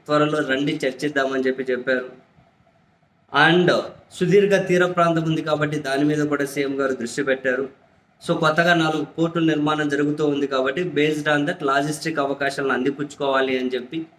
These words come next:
జపాన్కి చెందినటువంటి లాజిస్టిక్ కంపెనీ మిట్సుయి ఆ, Mitsui ఓఎస్కే Lines అనే ఒక company ఆసక్తి కనపరిస్తే, ఆ, ఆ కంపెనీ president plus సీఈఓ Takeshi Shihamoto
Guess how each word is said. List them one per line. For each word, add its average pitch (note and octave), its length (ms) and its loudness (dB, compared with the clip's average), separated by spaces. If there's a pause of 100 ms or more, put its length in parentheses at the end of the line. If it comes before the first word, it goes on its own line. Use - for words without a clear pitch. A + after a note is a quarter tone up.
(540)
జపాన్కి E3 400 2
చెందినటువంటి D#3+ 480 -2
లాజిస్టిక్ D3 520 -2
కంపెనీ C3+ 300 -2
మిట్సుయి B2+ 680 0 (640)
ఆ, G#2+ 160 -4
Mitsui E3 640 0
ఓఎస్కే D#3+ 680 0
Lines A2 440 -2 (440)
అనే C#3 140 0
ఒక C#3 200 2
company C#3+ 500 -2 (500)
ఆసక్తి D#3 460 0
కనపరిస్తే, D3 640 0 (720)
ఆ, A#2 240 -16
ఆ D3+ 100 4
కంపెనీ D#3 600 2
president D3+ 640 0
plus D3+ 340 -4
సీఈఓ D3+ 440 0 (960)
Takeshi E3+ 520 0
Shihamoto D3 760 0